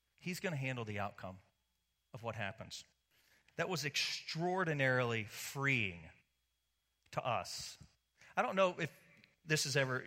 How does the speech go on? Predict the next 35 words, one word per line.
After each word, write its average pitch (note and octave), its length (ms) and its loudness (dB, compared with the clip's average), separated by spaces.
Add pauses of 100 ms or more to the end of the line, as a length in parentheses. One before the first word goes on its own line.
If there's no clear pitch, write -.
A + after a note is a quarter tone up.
(100)
you've C#3+ 180 -4
ever B2+ 140 2
had C3 180 0
this B2+ 160 -4
experience. B2 480 -2
I'm B2+ 60 -4
gonna C3 100 -6
go C3 100 -2
off B2+ 120 0
script - 300 -6
for A2+ 100 -6
a G#2+ 40 -6
minute G#2 200 -6
in - 60 -16
case A#2 180 -6
they're A2+ 120 -8
following A2+ 280 -4
me G2 80 -8
upstairs. G#2+ 420 -6 (600)
But C#3+ 260 4 (1040)
I G3 80 2
remember D#3 480 2
when C3 320 2
I C3+ 140 6
would C3+ 280 -2 (640)
encounter C#3+ 520 2
somebody B2+ 580 0
on B2 220 0
the, A#2 240 0
uh, A2+ 60 2
this C3+ 200 -2
is C3 80 -6 (120)
kind C#3 160 0
of A2 80 -4
a A2 80 -6